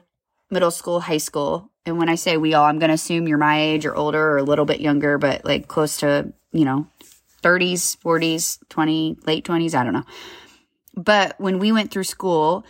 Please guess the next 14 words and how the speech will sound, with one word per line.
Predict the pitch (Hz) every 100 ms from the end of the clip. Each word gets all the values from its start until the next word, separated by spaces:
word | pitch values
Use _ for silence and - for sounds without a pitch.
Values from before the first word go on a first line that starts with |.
| - - -
I | 247
don't | 330
know | 262
that | 247 208 - _
mental | 202 196 208 214
health | 190 175 180 240 -
was | 175 156
really | 165 165 165
such | 170 170 147 -
a, | 151 147 143 147 _ _ _ -
a |
buzz, | 147 143 131 180 - -
right? | 143 147 214 - - - _ -
It, | 170